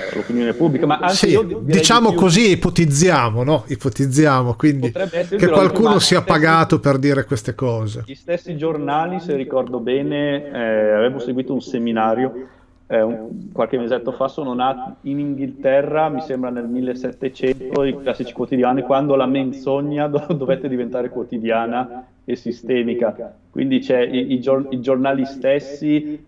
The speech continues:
Speaker 1: eh, non, la loro funzione per la quale sono nati non è stata quella di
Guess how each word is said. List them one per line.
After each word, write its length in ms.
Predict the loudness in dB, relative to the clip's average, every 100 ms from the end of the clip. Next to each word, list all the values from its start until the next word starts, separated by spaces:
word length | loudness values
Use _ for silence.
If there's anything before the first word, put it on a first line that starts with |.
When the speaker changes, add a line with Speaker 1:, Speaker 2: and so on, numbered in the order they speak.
| _
Speaker 1:
eh, 200 | -2 -2
non, 360 | 0 -2 -4 -2
la 80 | 0
loro 220 | 2 2
funzione 720 | 0 -4 -6 -6 -4 0 0 -2 -8 0
per 240 | 0 0
la 140 | -6
quale 300 | -8 -8 -10
sono 260 | -12 -14 -14
nati 480 | -10 -10 -12 -14 -12
non 200 | -10 -10
è 160 | -12 -14 -12
stata 220 | -10 -8
quella 220 | -2
di 100 | -2